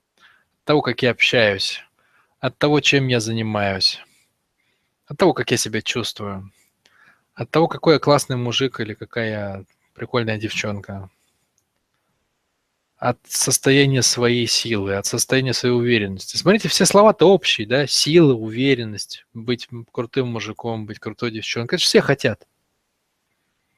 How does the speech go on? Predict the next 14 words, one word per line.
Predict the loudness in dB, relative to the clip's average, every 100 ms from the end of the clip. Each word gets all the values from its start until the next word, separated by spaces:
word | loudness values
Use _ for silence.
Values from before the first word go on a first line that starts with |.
| _ _ _ _ _ -20 -20 _
Все | 0 4 6
хотят | 6 4 4 4
этого, | 4 2 -4 -2
все | 0 4 4
до | 6
единого. | 4 4 2 0 0 -2
Нет | 2 2 4
ни | 6
одного | 6 6 4 0 -2
человека, | -4 -4 -2 -4 -4 -6
который | -8 -6 -10 -10
не | -14
хочет | -8 -6 -6 -10
этого. | -14 -14 -18 -20